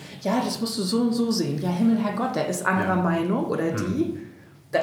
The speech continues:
Speaker 1: da werden wir uns jetzt nicht bewegen, sondern die Fra-, die Bewegung entsteht durch die Entscheidung zu sagen,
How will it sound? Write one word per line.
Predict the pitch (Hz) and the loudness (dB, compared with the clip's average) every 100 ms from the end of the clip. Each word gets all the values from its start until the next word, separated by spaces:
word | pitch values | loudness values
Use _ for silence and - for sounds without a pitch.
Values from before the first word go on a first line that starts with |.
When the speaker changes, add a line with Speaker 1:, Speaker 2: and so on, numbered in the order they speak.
| - | 2
Speaker 1:
da | 190 | 2
werden | 185 233 | 4 2
wir | - | 0
uns | - | 0
jetzt | 214 - | -2 -4
nicht | 196 - | -6 -4
bewegen, | 175 269 - 117 135 | -2 0 0 -2 0
sondern | 160 160 156 156 - - | 0 0 0 -2 -6 -6
die | 175 | -6
Fra-, | - 180 175 185 | -2 -2 0 -2
die | - 160 | -2 0
Bewegung | 160 170 190 320 - | 2 4 4 2 0
entsteht | - 190 - 220 208 | -4 -6 -4 -2 0
durch | 190 | -2
die | - | -4
Entscheidung | 170 175 - 294 233 165 | -6 -6 -2 0 2 0
zu | - 165 | -2 -4
sagen, | 156 156 156 | -2 -2 -2